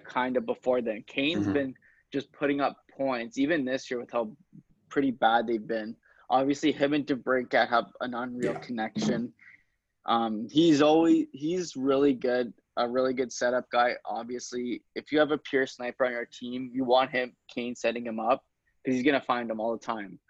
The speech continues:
Speaker 2: Mm-hmm.
Speaker 1: So I could see him, maybe Buffalo, like you said. I don't know what's gonna happen. Like, that's the thing. It's like, is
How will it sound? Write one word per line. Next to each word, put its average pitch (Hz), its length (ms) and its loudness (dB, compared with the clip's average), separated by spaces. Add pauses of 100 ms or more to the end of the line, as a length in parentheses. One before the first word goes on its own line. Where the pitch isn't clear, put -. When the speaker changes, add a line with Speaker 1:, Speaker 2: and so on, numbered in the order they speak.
Speaker 2:
Mm-hmm. 156 180 0 (420)
Speaker 1:
So 127 540 2
I 131 160 2
could - 480 -10
see 151 200 -2
him, 147 140 -2
maybe 139 240 -4
Buffalo, 156 400 -2
like 147 200 -2
you 143 80 -8
said. 143 480 0 (360)
I 127 120 0
don't 165 120 -4
know 165 80 -6
what's 151 160 -6
gonna 143 180 -6
happen. 131 420 -8
Like, 107 180 -10 (280)
that's 151 200 0
the 180 80 0
thing. 147 260 0
It's 123 140 -4
like, 123 140 -2
is 123 300 -6